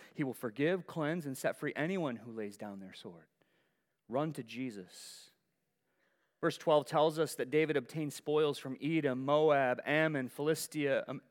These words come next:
uh, the Amalekites, and Zobah, the ones that wouldn't lay down their sword.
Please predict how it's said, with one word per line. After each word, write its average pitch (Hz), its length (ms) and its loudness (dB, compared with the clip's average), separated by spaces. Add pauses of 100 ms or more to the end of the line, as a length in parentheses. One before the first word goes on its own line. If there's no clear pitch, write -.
(120)
uh, 117 360 0
the 123 140 -6
Amalekites, 139 920 2
and 120 280 -6 (340)
Zobah, 123 480 0
the 135 80 -2
ones 147 360 0
that - 180 -6 (120)
wouldn't 135 600 -2
lay 113 160 -6
down 95 240 -10
their 87 100 -16
sword. 82 360 -18